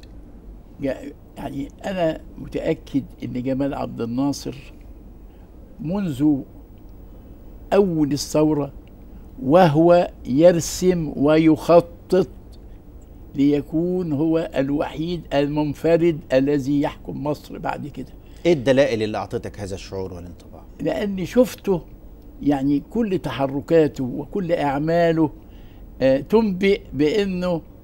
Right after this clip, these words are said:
Speaker 1: آه، يريد السيطرة، وأنه هو لازم يترأس أي حاجة، ما ي-، ما، لا يقبل بغير الرئاسة بديلًا في أي حاجة.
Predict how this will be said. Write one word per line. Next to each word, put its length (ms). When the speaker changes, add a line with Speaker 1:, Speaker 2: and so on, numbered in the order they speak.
Speaker 1:
آه، 240
يريد 480
السيطرة، 680
وأنه 240
هو 300
لازم 380
يترأس 640
أي 200
حاجة، 360
ما 60
ي-، 180
ما، 100
لا 300
يقبل 460
بغير 540
الرئاسة 640
بديلًا 920
في 200
أي 260
حاجة. 420